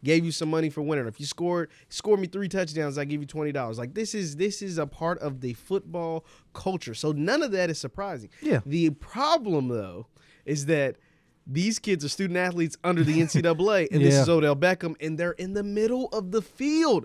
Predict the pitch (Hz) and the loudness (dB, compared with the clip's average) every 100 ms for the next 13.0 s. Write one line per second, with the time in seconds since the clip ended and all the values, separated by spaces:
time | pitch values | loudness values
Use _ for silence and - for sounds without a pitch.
0 | - - 240 240 123 220 - 214 294 320 | -4 -4 -2 0 0 0 -4 -4 0 2
1 | 269 - 208 170 185 170 160 147 139 127 | 0 4 2 2 2 2 2 0 -2 0
2 | 123 - 233 117 202 196 262 208 170 101 | 2 4 4 4 2 0 -4 -6 -6 -8
3 | 131 185 151 123 90 - 131 - 165 226 | -6 -6 -6 -10 -12 -8 -8 2 6 8
4 | 185 214 233 233 220 208 190 165 139 127 | 6 4 6 6 4 2 0 0 -2 -4
5 | 127 139 139 156 156 156 139 151 147 135 | -2 -2 0 0 0 -2 -6 -6 -6 -6
6 | 139 135 131 117 113 110 _ - 117 113 | -4 -6 -6 -6 -6 -8 _ -12 -10 -8
7 | 101 147 160 131 147 160 120 113 101 107 | -6 -2 -2 -2 -4 -2 -4 -4 -6 -4
8 | 160 143 - 113 110 120 113 135 101 95 | -4 -4 -8 -8 -6 -6 -6 -6 -6 -10
9 | 98 101 107 107 - 110 104 104 104 120 | -12 -12 -12 -12 -10 -8 -8 -8 -8 -6
10 | 127 104 110 98 98 - - - 143 151 | -6 -8 -10 -10 -12 -16 -20 -6 -2 -2
11 | 165 233 233 208 190 170 175 151 123 117 | -2 0 0 0 -4 -2 -2 -2 -4 -6
12 | 143 170 170 170 175 175 - 170 117 107 | -6 -4 -4 -4 -4 -6 -4 -4 -4 -8